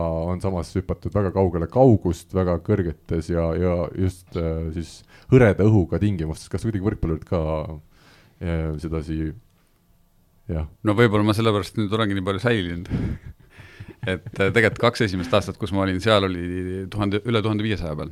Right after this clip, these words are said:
Speaker 1: Jah.
Speaker 2: Nii et, et, äh, ma olin kolm aastat järjest põhimõtteliselt suht kõrgel kogu aeg, äh, äh, ma nüüd mingisugust väga aru, aru ei saanud, see õhk nüüd väga hõre oleks olnud, aga
Speaker 1: Mhm.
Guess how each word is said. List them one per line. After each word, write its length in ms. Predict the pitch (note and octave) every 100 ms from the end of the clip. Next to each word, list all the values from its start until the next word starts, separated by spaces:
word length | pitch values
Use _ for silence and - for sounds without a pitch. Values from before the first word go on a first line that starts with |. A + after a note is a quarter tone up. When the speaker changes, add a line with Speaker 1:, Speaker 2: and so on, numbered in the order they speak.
| -
Speaker 1:
Jah. 300 | F2 E2 G2+ G#2+
Speaker 2:
Nii 220 | G2+ F2
et, 140 | E2+
et, 160 | G2+ - G#2+
äh, 180 | G2
ma 140 | G2 G#2+
olin 100 | G#2+
kolm 220 | A#2+ G2+
aastat 240 | F#2 -
järjest 180 | G2+ -
põhimõtteliselt 400 | G#2+ F2 F2+ F#2+
suht 220 | - G2+ -
kõrgel 320 | A2 F2 E2+
kogu 280 | E2+ E2 E2
aeg, 260 | D#2+ -
äh, 320 | E2 E2 E2 D#2+ D#2+ _ _ _ _ _ _ _ _ _ _
äh, 480 | F#2+ F2+ F#2 F#2+ F#2 F2+ - - A2+ A#2+ C3
ma 160 | C#3 D3
nüüd 280 | D3 A2+ F#2+ -
mingisugust 600 | C3 B2+ G#2+ G2 F#2+ -
väga 220 | B2+ G#2+
aru, 220 | F#2 F#2+ F2+ -
aru 280 | A2+ G#2+
ei 80 | F#2
saanud, 180 | G#2+ F#2
see 140 | - G2
õhk 240 | G2 -
nüüd 220 | F#2+ F2+ D#2
väga 240 | - F#2+ F2
hõre 220 | F2+ E2+
oleks 280 | E2 E2 -
olnud, 200 | F#2 E2
aga 200 | E2 D#2+
Speaker 1:
Mhm. 220 | D#2+ E2